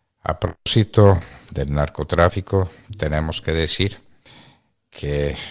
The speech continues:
la última publicación que hizo el Departamento de Estado de los Estados Unidos sobre el narcotráfico en Colombia dice que no sirvieron de mucho ni de poco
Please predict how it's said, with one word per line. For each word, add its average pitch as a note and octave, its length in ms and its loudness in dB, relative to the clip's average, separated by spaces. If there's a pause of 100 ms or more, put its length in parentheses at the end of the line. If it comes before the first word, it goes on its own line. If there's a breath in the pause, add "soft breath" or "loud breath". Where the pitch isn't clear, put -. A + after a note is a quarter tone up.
(120 loud breath)
la D#2 200 0
última F#2+ 520 0
publicación D2 720 -4
que E2+ 220 0
hizo F2+ 560 -2
el D2 180 -6
Departamento D2+ 760 -6
de D2 120 -4
Estado D#2+ 340 -2
de D2 80 -4
los - 240 -8
Estados D#2 500 -4
Unidos D2 460 -6
sobre C#2 220 -8
el C2+ 100 -12
narcotráfico D2 720 -6
en D2+ 80 -6
Colombia D2 460 -6
dice D2+ 440 -4 (760 loud breath)
que C#2+ 520 -6 (140)
no D#2 260 -4
sirvieron F#2 520 2 (1400)
de D2 240 -8
mucho F#2 420 -4
ni E2 140 -2
de C2+ 120 -6
poco - 440 -4